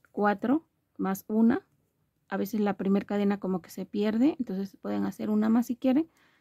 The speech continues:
Doble lazada y vamos a irnos a este espacio. Y vamos a hacer nuestros dos pilares que no llevan separación.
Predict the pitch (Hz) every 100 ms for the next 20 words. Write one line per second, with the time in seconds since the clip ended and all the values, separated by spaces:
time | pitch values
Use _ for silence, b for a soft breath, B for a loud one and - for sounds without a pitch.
0 | _ - 220 226 233 247 254 220 220 220
1 | 233 - 208 208 214 208 202 202 208 -
2 | 190 185 - 202 - 240 240 302 - _
3 | _ _ _ _ _ - 220 226 240 226
4 | 240 - 214 208 220 214 202 214 220 -
5 | 202 190 185 190 196 _ _ - 185 170
6 | 196 196 202 196 202 202 208 208 202 208
7 | 220 294